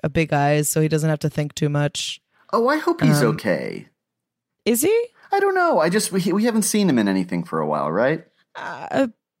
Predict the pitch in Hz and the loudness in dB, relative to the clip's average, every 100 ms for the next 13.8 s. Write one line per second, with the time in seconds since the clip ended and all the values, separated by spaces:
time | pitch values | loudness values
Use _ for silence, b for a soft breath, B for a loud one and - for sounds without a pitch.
0 | _ _ - 240 262 302 233 190 202 190 | _ _ -4 0 0 2 0 0 0 0
1 | 185 165 165 175 170 156 147 143 143 143 | 0 0 0 -2 -2 -2 -2 -2 -2 -4
2 | 92 - 170 _ _ _ _ _ _ _ | -6 -10 -12 _ _ _ _ _ _ _
3 | _ 104 104 208 185 - - - 202 214 | _ -4 0 2 2 -2 -6 -4 -2 0
4 | 277 220 339 302 - - 196 214 262 180 | 0 2 2 2 0 0 -2 0 -2 0
5 | 143 139 131 - - 107 95 95 - 107 | 0 0 -2 -2 -4 -2 -2 -2 0 -2
6 | 90 95 - 95 90 87 92 98 160 165 | 0 -2 -2 -4 -2 -2 -2 -4 -2 0
7 | 185 180 233 226 - 269 269 - 123 139 | -2 -2 -2 -2 0 2 0 0 -2 -2
8 | - 73 67 113 - _ _ _ _ _ | -2 -2 0 -2 -4 _ _ _ _ _
9 | - 127 143 165 180 - 101 117 113 110 | -4 0 2 0 -2 -6 -2 0 0 -2
10 | - _ _ _ _ 185 - 240 - 233 | -14 _ _ _ _ -6 0 0 0 0
11 | 247 220 220 196 185 170 170 - 170 160 | 0 0 -2 -2 0 2 0 0 0 0
12 | 143 170 202 247 - 240 277 349 - 190 | 0 0 -2 -4 -4 -4 -4 -4 -4 -2
13 | 214 226 226 - 165 185 175 | 0 2 0 0 0 0 0